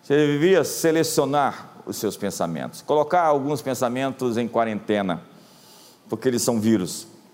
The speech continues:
O que o inimigo está dizendo a você quando seu coração está perturbado?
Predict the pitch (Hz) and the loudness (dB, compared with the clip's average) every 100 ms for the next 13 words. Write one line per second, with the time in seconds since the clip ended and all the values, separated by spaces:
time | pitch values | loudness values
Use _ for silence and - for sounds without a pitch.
0 | _ _ _ _ _ _ - _ - - | _ _ _ _ _ _ -20 _ -20 -8
1 | - 151 247 208 160 175 151 131 - 139 | -6 -2 0 2 2 0 0 0 0 0
2 | 123 107 107 101 101 120 113 104 95 120 | 0 0 -2 -2 -2 0 0 0 0 0
3 | 110 107 110 92 101 98 95 87 - 95 | 0 -2 -4 -2 -2 0 0 0 -4 -6
4 | - 87 90 87 80 76 71 | -4 -6 -8 -8 -8 -4 -4